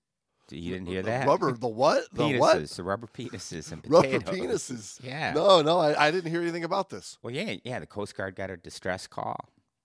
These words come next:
Speaker 1: Chopper arrives. If don't, they don't see the ship in the water, but they find all this cargo,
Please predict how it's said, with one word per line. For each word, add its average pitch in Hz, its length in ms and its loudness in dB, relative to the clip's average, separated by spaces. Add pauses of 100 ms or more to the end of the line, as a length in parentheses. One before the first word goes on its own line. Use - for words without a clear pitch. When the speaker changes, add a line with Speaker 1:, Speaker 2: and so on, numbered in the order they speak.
(480)
Speaker 1:
Chopper 95 480 2
arrives. 90 560 -2
If - 280 -20
don't, 92 280 -8 (140)
they 80 80 -8
don't 113 160 -10
see - 140 -12
the 85 100 -12
ship - 320 -6
in 67 60 -10
the 67 60 -14
water, 64 380 -6
but 73 160 -10
they 73 80 -12
find 82 380 -8
all 80 100 -10
this 76 220 -14
cargo, 85 580 -6